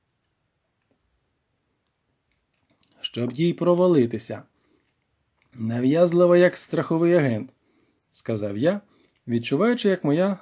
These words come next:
злоба переростає у ненависть. «Коли матиму час, обов'язково знищу її». Ганелон промовчав. Він саме дудлив воду з пляшки. Втамувавши справу, передав посудину мені,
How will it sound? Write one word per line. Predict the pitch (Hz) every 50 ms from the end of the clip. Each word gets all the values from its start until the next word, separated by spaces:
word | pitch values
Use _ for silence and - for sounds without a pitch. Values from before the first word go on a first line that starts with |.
| -
злоба | - 117 113 120 151 180 185 175
переростає | 139 - 123 117 117 110 110 107 - - - 135 139 139
у | 131 123
ненависть. | 123 117 117 110 107 107 110 - - - _ _ _ _ _ _ _ _ _ _ _ _ _ _ -
«Коли | - 123 123 135 151
матиму | 160 170 180 175 175 170 165 160 160
час, | 135 - 185 170 143 110 - - -
обов'язково | 135 147 175 175 165 175 160 147 - - 220 208 196 185 175
знищу | 160 170 165 147 123 113 117 - 120
її». | 117 120 123 135 - _ _ _ _ _ _ _ _ _ _ _ _ _ _ _ _ _ _ _ _ _ _ _ _ _ _ _ _ _ _ _ _ _ _ _ _ _ _ _ _ _ _ _ _ _ _ _ _ _ _ _ -
Ганелон | 104 113 113 120 131 147 185 202 202
промовчав. | 185 196 185 180 180 175 - - - 107 107 - - _ _ _ _ _ _ _ _ _ _ _ _ _ -
Він | 123 139
саме | - 208 220 226 220
дудлив | 180 180 226 202 202 202 180 147
воду | 127 127 156 185 190 208
з | 202 -
пляшки. | - 165 143 117 110 - - - - _ _ _ _ _ _ _ _ _ _ _ _ _ _ _ _ - -
Втамувавши | 110 110 113 123 139 147 139 - 131
справу, | 117 - - - 160 196 214 214 214 208
передав | - 135 123 120 123 143 - -
посудину | - - 147 120 - - 165 165 165 160 156 139
мені, | 120 110 107 110 139 190 202